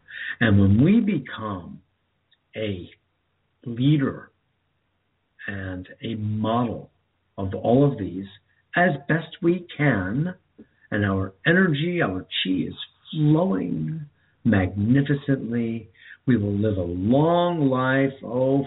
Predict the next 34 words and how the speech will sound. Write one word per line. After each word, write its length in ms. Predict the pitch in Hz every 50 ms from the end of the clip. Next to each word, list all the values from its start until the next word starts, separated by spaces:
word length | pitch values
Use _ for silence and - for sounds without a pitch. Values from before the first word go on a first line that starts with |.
| - -
far 220 | 120 113 120 123
beyond 520 | 120 123 127 117 113 110 110 110 117 117 -
what's 180 | - 113 113 - - -
discussed, 500 | - 135 - - - - - - - - - - - _ _ _ _ - - - - - -
and 180 | - 139 135 139
a 200 | 135 120 - -
healthy 340 | - 196 208 - - 143 123
life, 360 | 98 85 82 85 - - - - _ _ _ _ _ _ _ _
not 240 | - - - - -
just 240 | - 143 139 - -
a 40 | 110
long 360 | 98 101 110 113 120 117 110
life. 180 | 101 95 98 98 -
What 180 | - 165 165 -
good 120 | 208 -
is 100 | 151 123
a 40 | 117
long 320 | 104 101 107 107 117 120
life 220 | 110 101 95 92 92 -
without 320 | 98 95 101 95 87 85 -
health? 220 | - 104 101 90 - _ _ _ _ _ _ _ _ _ _ _ _ -
Not 400 | 123 120 120 120 117 117 - - _ _ _ _ _ _
much. 340 | - 98 98 95 - - - - - - - - - - - _ _ _ - - - - _ - - - - -
So 560 | - 123 113 113 110 110 110 110 110 107 - _ _ _ _ _ _ -
these 360 | 131 147 180 202 214 196 190
are 100 | 185 160
the 100 | 135 127
ways 440 | 117 110 113 110 110 107 110 110 104 104 - - - -
of, 460 | 104 101 98 101 101 98 98 95 95 95 _ _ -
I 160 | - 104 107
invite 600 | 107 101 95 95 95 92 - - 120 143 156 -
you 180 | - 139 120 110
all 220 | 107 104 107 107 -
to 80 | - -